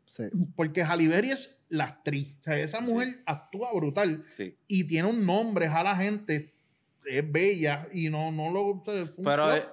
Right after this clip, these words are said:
Speaker 3: pero yo siento, esa película de Halle Berry, en verdad, lo que para mí hizo que,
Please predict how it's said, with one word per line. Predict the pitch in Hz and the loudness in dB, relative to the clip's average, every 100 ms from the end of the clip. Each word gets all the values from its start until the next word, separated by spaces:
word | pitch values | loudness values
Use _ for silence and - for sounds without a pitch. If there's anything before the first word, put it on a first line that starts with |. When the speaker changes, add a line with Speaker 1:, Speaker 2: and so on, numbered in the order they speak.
| - - | -8 0
Speaker 3:
pero | 165 | 4
yo | 165 | 4
siento, | 165 175 196 147 135 | 2 2 2 0 -2
esa | 147 147 160 | -4 0 2
película | 180 185 196 185 | 2 2 2 4
de | 180 | 4
Halle | 185 185 185 | 2 0 -2
Berry, | 185 170 143 139 | -2 -2 -4 -6
en | 135 | -2
verdad, | 127 123 131 156 147 | -2 2 2 2 -2
lo | 147 135 139 | -4 0 0
que | 131 135 | 0 0
para | 123 120 117 | 2 2 0
mí | 127 170 | -2 -2
hizo | 175 185 | -2 -4
que, | 160 156 | -2 -4